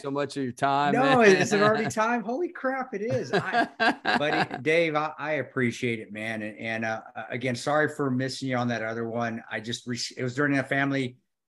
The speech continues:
Speaker 2: family
Speaker 1: Yeah.
Speaker 2: business vacation. It was work, but it was also family vacation. So, you know, as good as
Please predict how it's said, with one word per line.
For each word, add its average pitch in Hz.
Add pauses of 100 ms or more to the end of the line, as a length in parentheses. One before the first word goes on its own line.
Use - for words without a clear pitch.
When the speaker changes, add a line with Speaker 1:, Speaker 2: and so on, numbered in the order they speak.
(120)
Speaker 2:
family 160
Speaker 1:
Yeah. 135
Speaker 2:
business 147
vacation. 127
It 127
was 127
work, 170
but 143
it 135
was 127
also 131
family 127
vacation. 120
So, 113
you 120
know, 139
as 123
good 131
as 110